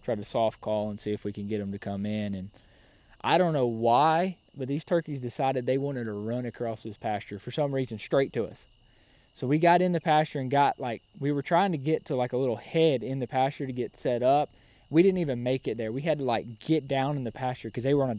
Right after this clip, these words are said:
dead run to us. I don't know why. We, we didn't call or nothing. They started running. We called one time, and then they just, they were on the move. And, um, actually, two birds come in, and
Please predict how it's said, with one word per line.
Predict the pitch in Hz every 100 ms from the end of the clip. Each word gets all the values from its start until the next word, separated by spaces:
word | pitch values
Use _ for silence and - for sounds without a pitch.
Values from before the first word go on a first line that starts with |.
| 98
dead | 135 131
run | 113 120 113 101 -
to | 117
us. | 104 -
I | 139
don't | 156
know | 160
why. | 147 156 156
We, | 139 135
we | 135
didn't | 135 101
call | - 190 196 196 190 - -
or | 131
nothing. | 143 147 143 120
They | 131
started | - 175 160 117
running. | 139 143 120
We | 143
called | - 165 160
one | 135 151
time, | 156 160 165
and | 127
then | 120
they | 120
just, | 117 107 - _ _ _ _ _ _ _
they | 139 139
were | 117
on | 131 127 117
the |
move. | 110 110 98 - - _ _ -
And, | 107 107 101
um, | 107 101 92 95 _ _ -
actually, | 123 - 117 - - _
two | - 175
birds | 135 131 127 -
come | - 117 113
in, | 113 117 110
and | 101 98